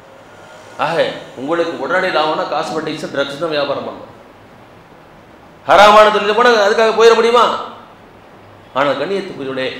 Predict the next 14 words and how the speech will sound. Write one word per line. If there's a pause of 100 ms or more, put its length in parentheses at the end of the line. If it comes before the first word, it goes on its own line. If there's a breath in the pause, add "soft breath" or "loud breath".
இந்த
உயிர்களை
வாழ
வைப்பதற்கான (400)
அந்த
விவசாயத்தை
செய்வதற்கு
நாம் (440)
என்ன
செய்ய
வேண்டும்? (420)
முயற்சிகளை
செய்ய
வேண்டும்.